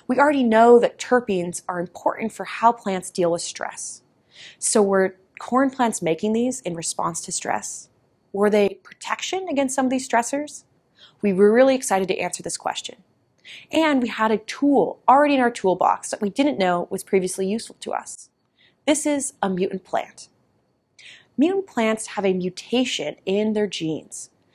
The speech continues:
Here in the one particular gene that you can see here with the red X. A mutation is caused naturally or by scientists in a lab, and that gene no longer works. It cannot produce the enzyme.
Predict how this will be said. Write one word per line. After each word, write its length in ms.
Here 460
in 80
the 60
one 200
particular 460
gene 460
that 100
you 80
can 140
see 160
here 240
with 160
the 80
red 260
X. 460
A 60
mutation 540
is 140
caused 520
naturally 720
or 140
by 140
scientists 600
in 120
a 60
lab, 360
and 140
that 160
gene 400
no 240
longer 260
works. 540
It 180
cannot 460
produce 300
the 120
enzyme. 460